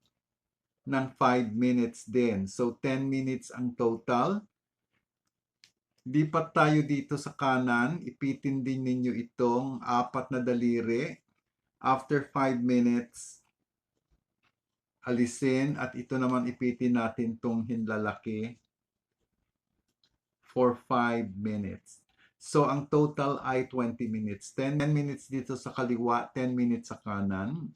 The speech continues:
Ang total ay twenty minutes. Gawin ninyo araw-araw at bubuti ang inyong pakiramdam. Kung meron kayong problema sa panga, sa inyong leeg,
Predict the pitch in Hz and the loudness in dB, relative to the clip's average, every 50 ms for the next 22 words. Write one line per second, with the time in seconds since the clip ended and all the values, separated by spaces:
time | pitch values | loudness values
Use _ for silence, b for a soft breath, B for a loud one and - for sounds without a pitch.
0 | b b b b b b b 127 127 123 123 127 123 123 120 - - 117 117 113 | b b b b b b b -4 -4 -2 0 0 0 0 0 0 -2 -2 -2 -2
1 | 113 107 110 107 _ - 120 110 107 107 101 98 - 120 110 107 104 104 101 101 | -4 -6 -8 -10 _ -6 -4 -4 -4 -4 -4 -4 -2 -2 0 0 0 -2 -2 -4
2 | 101 101 _ - - - - - _ _ _ _ _ _ _ _ _ - 120 107 | -4 -8 _ -16 -18 -18 -20 -20 _ _ _ _ _ _ _ _ _ -12 -4 0
3 | 120 117 120 151 175 180 175 175 175 175 160 156 156 156 165 151 - 143 139 139 | 2 2 2 2 0 0 -2 -2 -2 -2 0 0 2 2 2 0 2 2 2 2
4 | 135 135 135 127 123 127 131 131 131 - _ _ _ _ _ _ _ _ _ _ | 4 4 4 4 4 4 2 0 -4 -8 _ _ _ _ _ _ _ _ _ _
5 | _ _ _ - 135 139 143 147 156 156 - - _ _ _ _ _ - 113 127 | _ _ _ 2 4 6 6 6 6 2 -2 -10 _ _ _ _ _ -8 -4 -2
6 | 135 123 107 101 139 147 147 147 156 151 - 127 131 123 123 131 127 127 123 - | -2 0 2 2 2 2 2 2 2 2 2 0 -2 -4 -4 -4 -4 -6 -6 -6
7 | - - - 110 113 113 113 110 101 120 123 127 123 - 127 120 113 117 123 127 | -10 -6 -4 -2 -2 0 0 0 0 -2 -2 -2 -4 -4 -4 -2 -2 0 0 0
8 | 135 135 139 147 147 143 135 135 135 131 131 127 - 127 110 101 101 113 117 117 | -2 -2 -4 -4 -4 -4 -4 -4 -4 -6 -6 -4 -4 -4 -2 -2 0 0 0 0
9 | 117 117 117 - 117 - - 110 110 110 110 110 107 107 117 143 151 151 - _ | 0 -2 -4 -6 -8 -6 -4 -2 -2 0 0 0 0 0 0 -2 -4 -6 -10 _
10 | _ _ _ _ _ _ _ _ _ _ _ _ _ _ - - - 131 123 117 | _ _ _ _ _ _ _ _ _ _ _ _ _ _ -14 -6 -2 0 2 2
11 | 110 107 - - 117 123 120 117 113 113 113 110 110 107 107 110 - 113 120 120 | 2 0 0 -2 -2 -2 -2 0 0 -2 0 0 0 0 -2 -4 -4 -2 -2 0
12 | 123 151 175 175 | 0 0 -2 -6